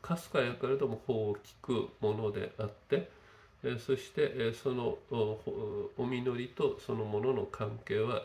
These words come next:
良い関係であるということでしたね。えー、そやから、まあ、言うたら、えー、聞かせる仏さんの力が働いているので、私、その聞く耳があるかどうかいうことは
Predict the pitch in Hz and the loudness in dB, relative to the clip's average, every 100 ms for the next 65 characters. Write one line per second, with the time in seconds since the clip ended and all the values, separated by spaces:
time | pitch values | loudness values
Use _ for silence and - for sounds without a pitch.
0 | - 127 220 - - 95 95 98 - - | 0 2 2 0 -4 -6 -4 -8 -12 -4
1 | - - - 117 - - - 92 90 - | -2 0 0 -2 -4 -6 -2 -2 -4 -10
2 | - - 127 139 - - - - - - | -20 -8 0 0 -2 -12 -4 -2 0 0
3 | - - - - 131 - - - - - | 0 -2 -8 -8 -10 -8 -10 -12 -12 -6
4 | 120 - - - - - - - 120 117 | -6 -6 -14 -20 -20 -20 -20 -6 0 2
5 | 107 104 101 104 104 104 113 147 107 - | 2 2 -2 0 0 0 0 0 0 0
6 | 92 90 - 139 113 - 127 123 123 - | -2 -2 -4 -4 -4 -2 -4 -4 -2 -4
7 | - - 113 101 98 - - - - - | -6 -10 -6 -4 -6 -8 -10 -10 -12 -12
8 | - - _ - - 151 143 170 147 139 | -16 -20 _ -20 -6 -4 -4 -2 0 0
9 | - 143 139 143 147 165 156 151 139 - | -2 -6 -4 -4 -4 -4 -4 -2 -2 -4
10 | 131 - - 156 147 143 110 78 - - | -14 -14 -8 -2 0 0 0 -2 -4 -8
11 | 117 139 135 135 135 127 117 - - - | -2 0 0 0 2 2 0 -4 -4 -4
12 | - - - - - - 139 139 139 135 | -8 -20 -20 -20 -12 0 2 2 2 2
13 | 131 - - 135 131 127 98 92 92 87 | 2 -4 0 2 2 2 4 4 2 2
14 | 90 - 90 87 87 92 82 | 0 0 0 0 -2 0 -2